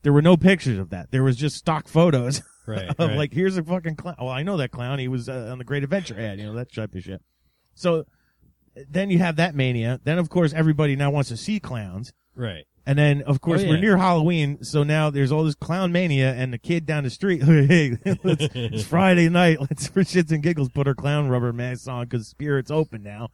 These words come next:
Speaker 1: and we'll
Speaker 2: Right.
Speaker 1: fucking run through the woods and just grow out and go, 'Bleh,' and then run back in the woods."
Speaker 2: Yeah.
Speaker 1: And then, okay,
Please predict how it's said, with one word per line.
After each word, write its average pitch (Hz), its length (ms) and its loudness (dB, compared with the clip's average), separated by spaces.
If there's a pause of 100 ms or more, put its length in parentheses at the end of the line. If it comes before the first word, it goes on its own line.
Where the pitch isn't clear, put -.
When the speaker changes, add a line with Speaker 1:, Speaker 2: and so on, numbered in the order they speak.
(260)
Speaker 1:
and 147 120 2
we'll 156 100 2
Speaker 2:
Right. 180 100 0
Speaker 1:
fucking 165 380 -2
run 160 180 2
through 151 160 -2
the 147 80 4
woods 147 240 4
and 123 80 -8
just 127 160 -6
grow 147 160 0
out 143 120 -2
and 135 60 -6
go, 131 120 0 (300)
'Bleh,' 202 880 4
and 139 100 2
then 139 80 0
run 139 140 0
back 143 220 -2
in 127 80 -8
the 127 60 -4
woods." 117 340 -2 (220)
Speaker 2:
Yeah. 95 320 -10
Speaker 1:
And 185 120 4
then, 208 200 -2 (880)
okay, 147 400 2